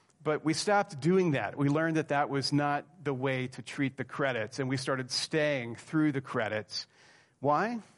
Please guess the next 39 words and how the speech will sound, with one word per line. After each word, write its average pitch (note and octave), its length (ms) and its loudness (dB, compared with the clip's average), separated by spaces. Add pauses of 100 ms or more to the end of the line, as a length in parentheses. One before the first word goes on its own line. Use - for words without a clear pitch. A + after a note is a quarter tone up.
What C#3 160 -2
changed? F#3 540 -2
It - 580 -20
was F#3 120 -18 (120)
post-credit - 680 -6
scenes. - 500 -18 (640)
Right? D3 160 -4
Suddenly, E3+ 400 2
all D3+ 140 4
the D3+ 100 0
good F3 220 0
stuff - 480 -2
was C3+ 260 -2
after C3 360 -2
the C#3+ 80 2
credits, F3 420 0
and C3 80 2
you C3+ 80 4
had C3+ 140 0
to C3+ 80 -2
stick - 340 -4
around C#3+ 560 0 (380)
in C#3+ 160 2
order C#3+ 260 2
to C#3 140 -6
see G#3+ 180 0
that C#3 180 0
stuff. B2 240 -2
And D3 80 0
the D3+ 140 4
interesting G3+ 400 0
thing E3 220 2
is, E3 240 0
if G#3 280 2
Romans E3+ 360 2
sixteen D#3 420 0
is C#3+ 200 0
the C#3 100 -4
credits, E3+ 480 0